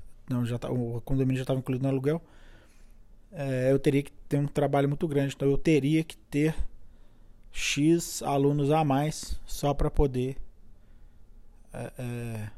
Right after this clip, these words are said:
conseguir pagar o meu, meu business. Então, era um negócio que,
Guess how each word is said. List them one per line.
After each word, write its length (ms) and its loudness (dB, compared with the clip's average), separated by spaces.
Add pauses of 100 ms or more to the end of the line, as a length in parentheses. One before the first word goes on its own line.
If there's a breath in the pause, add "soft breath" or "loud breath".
(1400 soft breath)
conseguir 360 2
pagar 360 4
o 60 4
meu, 260 -2
meu 200 -2
business. 380 -4
Então, 280 0
era 100 0
um 200 0
negócio 500 0
que, 180 -4